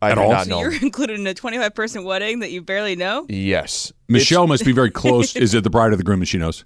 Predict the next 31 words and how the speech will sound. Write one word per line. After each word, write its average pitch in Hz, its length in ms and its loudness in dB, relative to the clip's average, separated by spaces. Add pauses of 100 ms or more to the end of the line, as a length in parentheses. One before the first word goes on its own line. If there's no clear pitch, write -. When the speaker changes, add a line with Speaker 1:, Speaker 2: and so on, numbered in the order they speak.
(160)
Speaker 1:
Uh, 110 380 4
it 113 240 0
is 104 340 -2
the 101 100 -6
bride. 85 340 -4
Speaker 2:
Okay, 101 240 0
so 113 140 0
Speaker 1:
She - 160 0
Speaker 2:
she's 170 140 4
Speaker 1:
works 160 360 4
with 180 120 2
a 160 60 0
bride. 104 420 2
Speaker 2:
Okay. 92 260 0 (100)
Speaker 1:
That's 139 340 2
a 160 80 4
very 131 500 4
small 110 760 4
kind 104 300 -2
of 95 80 -6
group 104 260 -4
that 110 140 -4
she - 200 -2
works 90 340 -2
with. 87 320 -4
Speaker 2:
Okay. 92 240 0 (300)
Speaker 1:
Um, 98 240 0
so 123 160 2
it's - 140 -2
gonna 127 200 0
be 110 460 2